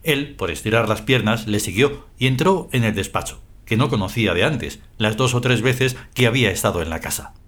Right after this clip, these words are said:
Lo primero en notar, al entrar en el despacho, fue un leve perfume, como de algún incienso oriental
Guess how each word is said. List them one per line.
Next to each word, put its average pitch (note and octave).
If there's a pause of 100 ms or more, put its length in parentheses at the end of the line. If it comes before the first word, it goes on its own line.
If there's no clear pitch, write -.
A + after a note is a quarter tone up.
(1500)
Lo G#2
primero C3+
en C#3+
notar, B2+
al F#2+
entrar A#2+
en G#2+
el C3
despacho, B2 (180)
fue E3
un D3+
leve D#3+
perfume, A#2+ (100)
como C3+
de C3+
algún D#3+
incienso D#3
oriental C3